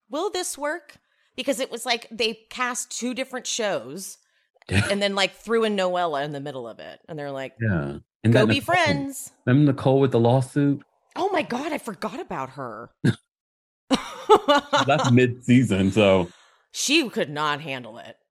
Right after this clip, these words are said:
Speaker 1: which,
Speaker 2: No.
Speaker 1: like, the weirdest thing in the world is that she came on the show knowing that she had sued Terry and wasn't gonna
Speaker 2: Yeah.
Speaker 1: say anything.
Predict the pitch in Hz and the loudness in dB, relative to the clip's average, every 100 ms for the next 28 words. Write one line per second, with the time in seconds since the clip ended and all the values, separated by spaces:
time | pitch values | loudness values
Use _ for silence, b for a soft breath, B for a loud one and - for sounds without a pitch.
0 | _ 175 233 127 123 _ _ 320 - - | _ -8 -6 -6 -12 _ _ -6 -6 -10
1 | _ _ 247 233 269 208 302 415 359 - | _ _ -10 -8 -8 -10 -6 -4 -4 -6
2 | - - 262 240 226 _ 220 196 214 202 | -6 -2 -2 -4 -12 _ -4 -4 -6 -8
3 | 190 147 165 156 113 113 151 196 175 - | -10 -4 -2 -2 -4 -12 -10 -8 -6 -4
4 | 175 - - 214 - 262 254 226 214 196 | -4 -4 -6 -8 -4 -2 -2 -2 -4 -8
5 | - 208 196 190 185 196 190 190 - - | -4 -2 -2 0 0 0 -2 -4 -6 -8
6 | 180 165 160 156 - 214 202 190 165 - | -6 -4 -6 -8 -8 -6 -6 -6 -10 -12
7 | - 196 180 160 147 139 - - 175 160 | -8 -4 -2 -4 -6 -10 -6 -2 0 -2
8 | - _ _ _ _ _ - 190 214 247 | -12 _ _ _ _ _ -8 -2 -2 -2
9 | 214 214 180 165 214 196 196 151 131 135 | -6 -6 -6 -6 -4 -2 -2 -4 -6 -10
10 | 131 110 90 | -12 -12 -18